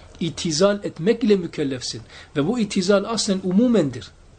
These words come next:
Yani onların arasında yaşamaktan da Resulullah sallallahu aleyhi ve sellem nehyetmiştir.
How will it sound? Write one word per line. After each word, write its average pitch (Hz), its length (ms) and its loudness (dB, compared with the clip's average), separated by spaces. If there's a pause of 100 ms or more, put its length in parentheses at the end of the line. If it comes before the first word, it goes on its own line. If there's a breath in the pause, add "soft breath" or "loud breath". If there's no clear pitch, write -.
(540 soft breath)
Yani 143 180 -4
onların 175 360 0
arasında 160 420 -2
yaşamaktan 160 720 0
da 214 160 4
Resulullah 170 420 0
sallallahu 151 260 -4
aleyhi 147 80 -6
ve 147 40 -6
sellem 147 160 -6
nehyetmiştir. 139 520 -8